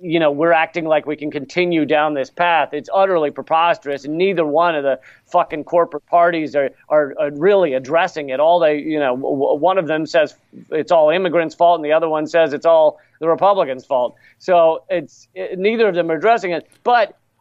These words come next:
I, I think that we're also at a kind of exciting time for,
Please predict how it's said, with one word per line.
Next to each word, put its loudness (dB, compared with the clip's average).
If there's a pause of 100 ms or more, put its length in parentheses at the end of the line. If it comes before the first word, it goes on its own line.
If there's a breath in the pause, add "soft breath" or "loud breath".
(120)
I, 2
I 2
think -4
that 0
we're 0
also 2
at 0
a 0
kind -2
of -6
exciting -2
time -2
for, 2